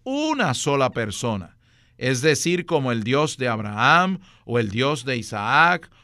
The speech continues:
o el Dios de Jacob, sino como el Dios de la casa de Dios. Anteriormente en su vida,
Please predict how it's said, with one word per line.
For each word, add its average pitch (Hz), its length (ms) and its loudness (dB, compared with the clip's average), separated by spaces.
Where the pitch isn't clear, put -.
o 113 120 -6
el 107 140 -4
Dios 120 360 2
de 139 120 0
Jacob, 190 440 2
sino 165 440 0
como 143 300 2
el 117 140 0
Dios 170 360 0
de 185 160 2
la 120 320 0
casa 208 480 2
de 107 160 -4
Dios. 98 460 -14
Anteriormente 196 800 2
en 208 120 0
su 196 160 0
vida, 170 500 2